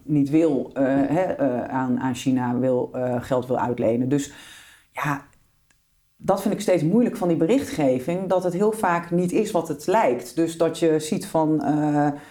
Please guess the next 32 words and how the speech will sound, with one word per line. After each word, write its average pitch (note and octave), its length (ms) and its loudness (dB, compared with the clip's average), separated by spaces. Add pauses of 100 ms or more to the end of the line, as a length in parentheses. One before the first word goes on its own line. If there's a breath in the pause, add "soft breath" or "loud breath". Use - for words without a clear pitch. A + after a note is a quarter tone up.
(920 loud breath)
hè, F#3+ 180 0
nu F#3 100 2
wordt D#3+ 200 2
ook - 200 0
weer, F3 120 2
net E3+ 160 2
stond E3+ 260 -2
er D#3 60 2
dat D3+ 140 0
het, D3 320 -2
eh, D3+ 140 2
Centraal D3 560 0
Planbureau, D#3 520 2
ik F3+ 100 -2
zei - 200 0
trouwens C#3+ 260 -2
laatste D3+ 320 -2
keer C#3 140 2
in C3 100 2
een, B2+ 240 0
in C3+ 100 2
het C#3 80 -4
interview C#3+ 460 0
het B2+ 160 -2
Cultureel C#3+ 440 2
Planbureau C3 580 0
bij C3 140 0
Laura A#2+ 320 2
van - 200 0
Geest, A#3 800 0
<laughs> F#3+ 40 0
maar G#3 240 2